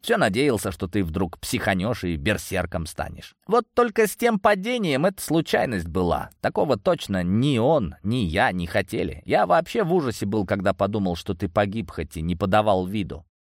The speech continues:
Каким же облегчением было увидеть, что ты всё-таки жив. Ну а дальше ты сумел активировать вашу родовую силу, и надобность в моих услугах отпала". "Ясно.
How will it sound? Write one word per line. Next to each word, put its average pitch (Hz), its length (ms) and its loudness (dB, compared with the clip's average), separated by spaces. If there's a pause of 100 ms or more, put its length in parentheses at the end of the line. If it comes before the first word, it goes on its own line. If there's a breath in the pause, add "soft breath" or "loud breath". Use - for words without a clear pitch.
(340)
Каким 147 260 0
же 143 100 4
облегчением 151 600 2
было 147 180 6
увидеть, 139 420 2
что - 200 -2
ты 131 140 -2
всё-таки 123 440 -2
жив. 98 260 -2 (180)
Ну 131 140 4
а 135 160 6
дальше 147 400 2
ты 131 140 -4
сумел 139 340 2
активировать 127 680 0
вашу 120 340 2
родовую 131 600 2
силу, 139 360 0
и 120 80 2
надобность 123 600 0
в 92 60 -4
моих 87 280 -2
услугах 87 480 -6
отпала". - 560 0 (1000)
"Ясно. 92 720 0